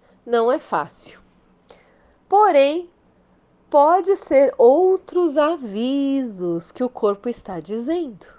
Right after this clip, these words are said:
Já percebeu que o corpo às vezes tem vida própria, separada da cabeça? <laughs> É, e o objetivo dos dois juntos só tem um objetivo único. Cabeça e corpo,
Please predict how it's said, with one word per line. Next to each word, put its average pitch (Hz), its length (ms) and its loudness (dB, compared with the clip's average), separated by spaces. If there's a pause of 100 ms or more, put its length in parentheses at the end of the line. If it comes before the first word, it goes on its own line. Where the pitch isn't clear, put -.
(720)
Já 508 200 0
percebeu 214 800 0
que 220 120 -12
o - 20 -12
corpo 233 400 0
às 208 180 0
vezes 202 420 -2
tem 220 220 -2
vida 220 260 -2
própria, 202 640 -4 (360)
separada 262 720 0
da 220 100 4
cabeça? 196 680 -2
<laughs> - 680 0 (720)
É, 320 440 2 (600)
e 392 600 8
o 453 100 6
objetivo 415 800 4
dos 262 500 4
dois 220 340 4
juntos 240 540 -2
só 523 220 -2
tem 679 400 -2
um 466 400 4
objetivo 226 640 -2 (120)
único. 247 560 -6 (640)
Cabeça 220 640 2
e 440 40 2
corpo, 175 580 -2